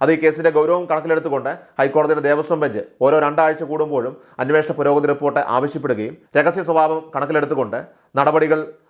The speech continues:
അടച്ചിട്ട മുറിയിൽ പരിഗണിക്കുകയും ചെയ്യുന്നത് അത് ഈ കേസിന്റെ പ്രാധാന്യം ഏറെ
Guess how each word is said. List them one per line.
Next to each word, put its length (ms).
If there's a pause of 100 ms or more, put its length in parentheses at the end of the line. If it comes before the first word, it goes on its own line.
(160)
അടച്ചിട്ട 360
മുറിയിൽ 500
പരിഗണിക്കുകയും 640
ചെയ്യുന്നത് 380 (300)
അത് 240
ഈ 160
കേസിന്റെ 300
പ്രാധാന്യം 560
ഏറെ 300